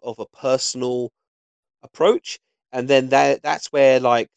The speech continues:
that's, that sort of passion that I said before can shine through, because ultimately what you want people to come back for is you, um, not your topic. So, like you're saying about your, your, your pony stuff, like,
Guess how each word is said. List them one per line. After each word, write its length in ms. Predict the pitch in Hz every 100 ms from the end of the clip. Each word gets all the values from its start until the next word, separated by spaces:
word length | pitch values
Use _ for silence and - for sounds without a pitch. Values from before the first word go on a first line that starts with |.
| _
that's, 400 | 120 - - -
that 200 | 123 -
sort 120 | - 113
of 120 | -
passion 400 | 160 - - 92
that 120 | 92
I 60 | 98
said 220 | - -
before 340 | - 131 120 -
can 140 | 107
shine 340 | - 123 107
through, 340 | 104 - 131 92
because 400 | 104 117 101 - _ _ _ -
ultimately 340 | 208 240 180
what 220 | 147 160
you 100 | 151 147
want 200 | 139 -
people 300 | 139 135 120
to 100 | -
come 120 | 110 104
back 240 | 180 170
for 320 | _ - 87 -
is 320 | 117 104 101
you, 320 | 175 92 71 _ _ _ _ _
um, 440 | 107 101 101 98 95
not 480 | 131 165 175 - - - _ _
your 120 | 143
topic. 520 | 123 - 196 98 78 -
So, 100 | 135
like 160 | 131
you're 140 | 143 165
saying 220 | 156 135
about 240 | 120 107
your, 220 | 107 107 90
your, 280 | 107 101
your 120 | 87 92
pony 300 | 180 247 131
stuff, 300 | - 90 76 -
like, 220 | 92